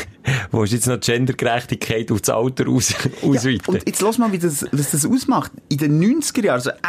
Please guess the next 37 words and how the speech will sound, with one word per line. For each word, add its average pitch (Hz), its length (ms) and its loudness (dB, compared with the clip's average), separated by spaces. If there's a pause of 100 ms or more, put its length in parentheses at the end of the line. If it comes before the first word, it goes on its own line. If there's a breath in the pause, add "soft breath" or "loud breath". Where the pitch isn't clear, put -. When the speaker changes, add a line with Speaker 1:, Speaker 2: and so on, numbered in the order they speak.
Speaker 2:
Ende 269 320 4
neunziger 202 480 2
Jahre, 117 260 0
noch 151 120 2
nicht 220 100 2
mal 196 160 2
zwanzig 170 520 -2
Jahre 139 180 2
her, 123 180 0
ist - 160 -2
die 156 60 2
Lebenserwartung 165 560 0
bei 143 80 0
den 123 100 2
Männern 135 320 2
noch 139 80 2
bei 127 140 4
sechsundsiebzig - 1400 -2
gewesen. - 300 0 (300 loud breath)
Also, 143 180 0
das, 131 220 -4
da 147 360 0
reden 147 260 2
wir 123 40 2
von - 160 -4
fünf - 400 0
Jahren 135 540 2 (260 loud breath)
mehr 151 600 4 (180 loud breath)
in 131 120 0
zwanzig 143 460 -2
Jahren. 226 220 2
Jetzt, - 120 -8
jetzt, 147 200 0
jetzt 127 160 0
muss 175 160 2
man 120 160 2
hochrechnen. 233 680 0